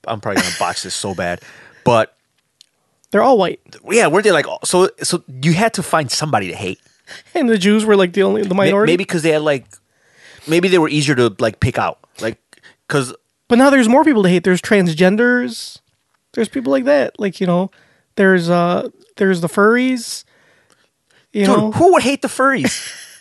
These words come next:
Speaker 2: <laughs> There's the, the
Speaker 1: For those that don't know,
Speaker 2: the animalkins.
Speaker 1: the furries is a group of, uh,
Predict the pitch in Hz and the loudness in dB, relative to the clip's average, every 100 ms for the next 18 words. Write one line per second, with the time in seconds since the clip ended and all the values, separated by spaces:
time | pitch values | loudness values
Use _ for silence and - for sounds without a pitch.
0 | - - - _ - _ - 196 190 - | -20 -20 -20 _ -20 _ 0 0 0 -4
1 | - 196 190 160 196 190 180 143 139 117 | -4 -4 0 2 2 2 0 2 2 2
2 | 104 220 220 240 226 254 247 254 - 117 | 2 2 2 2 0 0 -2 -4 -6 -6
3 | 120 - 185 190 131 113 104 - - _ | -6 0 4 4 2 -2 -6 -8 -14 _
4 | _ _ _ _ _ _ _ - - 135 | _ _ _ _ _ _ _ -20 -10 -2
5 | 127 120 117 120 120 104 - 120 117 113 | 0 2 0 0 -2 -6 -10 -6 -4 -6
6 | 110 117 143 156 - 117 117 113 107 - | -8 -2 -2 -2 -2 0 2 0 -4 -12
7 | _ _ _ _ _ _ _ _ _ _ | _ _ _ _ _ _ _ _ _ _
8 | 110 107 101 101 | -2 0 0 -2